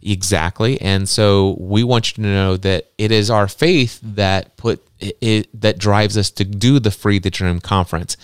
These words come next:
With that being said, this is not going to be a church service all weekend. Although those who love that environment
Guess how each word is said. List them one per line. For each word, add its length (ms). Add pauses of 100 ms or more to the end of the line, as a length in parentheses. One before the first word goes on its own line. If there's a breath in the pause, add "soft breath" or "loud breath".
(320 loud breath)
With 180
that 200
being 180
said, 440 (180)
this 240
is 120
not 220
going 200
to 80
be 140
a 60
church 360
service 360
all 160
weekend. 420 (540 loud breath)
Although 460
those 540
who 200
love 420
that 280
environment 480